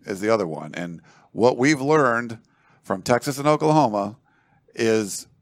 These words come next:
you know, those big brands can run the show. It's, uh, you know, the analogy would be, it's LeBron James. Like, they won a cha-, Lakers won a championship, you know, in, uh,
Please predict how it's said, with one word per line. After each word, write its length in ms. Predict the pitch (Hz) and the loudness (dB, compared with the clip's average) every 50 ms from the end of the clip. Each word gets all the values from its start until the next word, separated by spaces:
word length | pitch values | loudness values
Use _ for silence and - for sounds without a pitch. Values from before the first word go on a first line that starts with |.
| _ _ _ | _ _ _
you 100 | 107 101 | -8 -4
know, 300 | 98 92 90 87 87 - _ _ _ _ _ _ _ | -2 -2 -2 -2 -4 -6 _ _ _ _ _ _ _
those 360 | - - 113 120 143 147 123 | -2 2 4 6 6 4 2
big 320 | - - 156 165 151 113 | 0 0 0 0 0 0
brands 640 | - 131 147 160 151 127 113 107 104 107 107 98 - - _ _ _ _ _ _ | 0 2 2 2 2 0 0 -2 -2 -4 -8 -10 -14 -18 _ _ _ _ _ _
can 200 | - - 117 95 | -6 -4 -4 -2
run 320 | 95 101 113 117 120 120 120 | 0 2 2 2 2 2 -2
the 100 | 120 104 | -4 -4
show. 520 | - - - 113 101 82 67 57 - - _ _ | -4 -2 0 0 0 0 -2 -6 -12 -18 _ _
It's, 320 | 95 101 95 - - - - | -6 -6 -6 -6 -8 -10 -8
uh, 120 | 104 101 - | -8 -8 -8
you 60 | 95 | -8
know, 60 | 98 | -8
the 320 | 85 92 95 92 87 - 101 | -4 -4 -4 -4 -4 -4 -4
analogy 380 | 101 117 123 135 143 127 139 | 0 0 2 2 2 0 0
would 180 | 135 131 135 110 | -2 -2 -2 -2
be, 340 | 123 120 120 113 113 101 - _ _ _ _ _ _ _ _ _ _ _ _ _ _ _ - | -2 -2 -2 -2 -4 -6 -8 _ _ _ _ _ _ _ _ _ _ _ _ _ _ _ -10
it's 160 | 101 95 - | -10 -8 -8
LeBron 340 | 101 87 - 123 139 160 165 | -4 2 4 4 6 4 4
James. 400 | 135 156 165 139 110 95 90 - | 4 2 2 2 2 -2 -4 -4
Like, 140 | 101 92 - | -4 -2 0
they 100 | 117 120 | 0 0
won 160 | 120 139 147 | 2 0 0
a 60 | 135 | -2
cha-, 300 | 127 - 135 127 110 101 - | -2 -4 -4 -4 -4 -8 -8
Lakers 340 | - 110 127 147 - 143 123 | -2 0 0 0 0 -2 -2
won 100 | 135 135 | 0 0
a 40 | 131 | 0
championship, 600 | 131 - 135 131 117 113 107 - - 98 95 - _ _ _ _ _ - | 0 2 2 2 2 0 -4 -4 -4 -4 -4 -6 _ _ _ _ _ -10
you 120 | 101 95 | -8 -6
know, 360 | 85 90 92 87 85 85 85 - | -6 -4 -6 -6 -6 -8 -10 -10
in, 220 | 98 87 85 87 90 | -10 -10 -10 -8 -8
uh, 220 | 92 90 90 92 | -8 -8 -8 -8